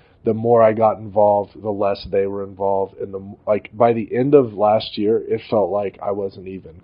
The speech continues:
coaching. Like, it was such a good, like, lesson for me in teaching. Like, 'cause, like, the more the teacher does their job, the less they become involved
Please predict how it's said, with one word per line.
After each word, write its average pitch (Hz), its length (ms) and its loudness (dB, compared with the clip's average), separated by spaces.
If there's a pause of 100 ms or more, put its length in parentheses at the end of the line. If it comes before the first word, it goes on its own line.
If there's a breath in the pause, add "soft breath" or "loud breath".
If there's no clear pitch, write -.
coaching. 90 400 -8 (260)
Like, 110 200 -2
it 143 140 4
was 123 240 -2
such 127 300 2
a - 80 -4
good, 107 560 -4 (520 soft breath)
like, 98 240 -2
lesson 104 480 -2
for 104 140 -6
me 101 200 -8
in 92 100 -8
teaching. 120 640 -10
Like, 110 180 -4
'cause, 104 160 -6
like, 101 300 -4
the 117 100 -2
more 139 340 6
the 131 100 4
teacher 120 560 0
does 107 320 -2
their 104 160 -2
job, 101 320 0
the 101 80 -6
less 104 240 -2
they 104 80 -4
become 98 300 -10
involved 95 460 -2